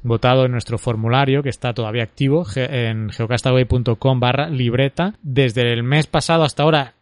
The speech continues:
se ha ido incrementando la cantidad de personas que han ido añadiendo su información. No se ha alterado, mm, lo que comentamos el mes pasado, es decir, resumiendo,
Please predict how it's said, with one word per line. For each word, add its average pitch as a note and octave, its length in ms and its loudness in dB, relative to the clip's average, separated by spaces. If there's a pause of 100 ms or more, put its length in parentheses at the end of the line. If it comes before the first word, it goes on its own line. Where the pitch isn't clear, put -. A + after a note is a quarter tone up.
(100)
se - 260 -8
ha C#3+ 60 2
ido D3 80 2
incrementando C3 1040 0 (280)
la C3+ 180 -2
cantidad B2 460 -2
de B2+ 200 -2
personas B2 680 -2
que A#2 320 -4
han A#2+ 160 -4
ido A#2+ 600 0
añadiendo A#2+ 500 -2
su - 180 -4
información. B2 760 0 (160)
No D3+ 280 2
se F3 160 -2
ha D#3+ 60 2
alterado, C3+ 600 0
mm, B2+ 1080 -8
lo C3 120 -2
que A#2+ 160 -6
comentamos A#2 500 -2
el A#2 100 0
mes A#2 160 -2
pasado, C#3 540 2
es B2 80 0
decir, B2+ 260 -2
resumiendo, D3 760 2